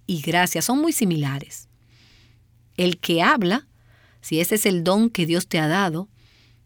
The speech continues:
usa tu don de hablar para servir a otros.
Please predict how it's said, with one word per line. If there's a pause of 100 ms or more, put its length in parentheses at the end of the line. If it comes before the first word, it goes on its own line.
(240)
usa
tu
don
de
hablar
para
servir
a
otros.